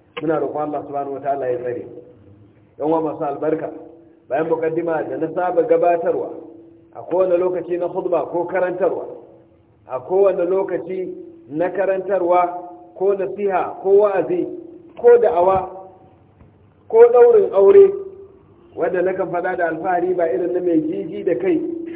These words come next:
ko takama ko jin shi wata uwa bane a ransa, a'a, bal alfahari ne abin koyi, an yi koyi da abin koyi shi na Nabi Muhammad sallallahu alaihi wasallam. Wannan mukaddima ita ce yake yi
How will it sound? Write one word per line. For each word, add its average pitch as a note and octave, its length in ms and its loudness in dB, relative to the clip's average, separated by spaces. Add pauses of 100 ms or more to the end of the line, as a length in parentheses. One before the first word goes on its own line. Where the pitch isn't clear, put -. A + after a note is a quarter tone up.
(160)
ko G#3+ 160 4
takama G3 580 -2 (560)
ko G#3 280 6 (120)
jin G3+ 260 -4 (120)
shi G#3+ 120 -8
wata G#3+ 300 0
uwa G#3+ 280 4
bane G#3+ 240 2
a E3+ 180 -2
ransa, F#3 300 -2
a'a, F#3+ 380 -4
bal A3 140 4 (120)
alfahari F#3+ 520 -2
ne F#3+ 300 -2 (120)
abin F3+ 280 -2
koyi, F#3+ 420 0
an F#3+ 200 -4
yi F#3+ 60 0
koyi G3 300 4
da D#3+ 160 -2
abin F3+ 200 0
koyi F#3+ 380 2
shi G3 80 -6
na F3+ 160 -6
Nabi F3 240 -6
Muhammad F3 440 -6 (500)
sallallahu F3 300 0
alaihi C3 140 -4
wasallam. D#3 300 -4 (500)
Wannan E3+ 300 0
mukaddima E3 540 0 (220)
ita D#3+ 180 -4 (100)
ce E3+ 60 -2
yake D#3+ 300 -2
yi D3+ 280 4